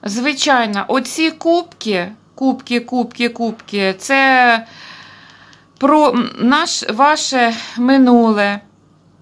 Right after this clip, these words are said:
Ви згадуєте минуле, да? Як хочеться вам повернутися в мирне минуле.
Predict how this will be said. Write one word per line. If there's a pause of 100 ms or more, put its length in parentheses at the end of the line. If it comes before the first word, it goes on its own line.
(640)
Ви
згадуєте
минуле,
да? (160)
Як
хочеться
вам
повернутися
в
мирне
минуле.